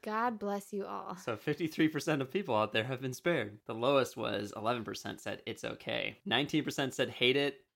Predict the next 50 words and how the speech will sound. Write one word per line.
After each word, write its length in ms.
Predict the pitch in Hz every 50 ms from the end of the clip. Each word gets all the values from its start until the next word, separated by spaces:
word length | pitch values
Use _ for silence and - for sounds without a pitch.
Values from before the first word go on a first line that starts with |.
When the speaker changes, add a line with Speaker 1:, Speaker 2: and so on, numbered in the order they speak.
| _ _ -
Speaker 2:
And 140 | 110 101 98
then 100 | 95 92
seventeen 340 | - 117 113 107 120 110
percent 280 | 98 - - 104 104 101
said 160 | - 110 104
they 80 | - -
loved 320 | - 101 95 - - -
it. 160 | - - - - _ -
So 300 | - - - - - - _ _ _ _ _ _ _ -
that 100 | 123 131
was 140 | 120 107 -
close. 280 | - 123 110 - - 220
Speaker 1:
I 80 | 208 202
question 480 | - - 208 208 - - - 220 208
Speaker 2:
There 100 | 143 170 240
was 100 | 277 -
Speaker 1:
your 80 | 208
Speaker 2:
a 40 | 143
while 440 | 120 117 113 131 143 143 131 113 110
where 300 | 110 113 113 123 139 135 - _ -
people 280 | 127 135 - 131 123
were 120 | 120 117 113
saying 420 | - - 127 117 113 110 104 104
love 180 | 107 113 113 110
it 140 | 110 - 110
more 200 | 110 104 104 104
than 160 | 107 110 117
anything 300 | 117 113 113 - 120 110
else. 220 | 113 120 120 -
And 80 | - 117
I 20 |
was 140 | 117 - -
like, 100 | 110 104
"What? 760 | 117 110 107 104 104 - - - 302 349 359 381 - - - - -
Speaker 1:
No. 500 | 202 208 208 214 240 254 269 302 339 392 466 508 523 494 453 392 311
Speaker 2:
What's 320 | 247 220 202 196 196 196
wrong 200 | - 466 554 539
with 160 | 381 392 381
Twitter?" 440 | - - - 156 131 127 - - - - _ _ _ -
Speaker 1:
Ugh. 240 | 262 294 311 311 311 - - - - - - _
What's, 360 | - 208 - _ - - - 208 190 202 - - - 190
yeah, 240 | 180 180 180 190 190
a 40 | 190
lot. 360 | 196 196 208 240 254 - - _ _ _ _ _
Speaker 2:
To 80 | - 233
each 220 | 190 123 107 - -
their 180 | 104 98 98
own, 180 | 101 101 107 110
I 100 | 113 110
suppose. 480 | 107 - - 143 180 233 381 - -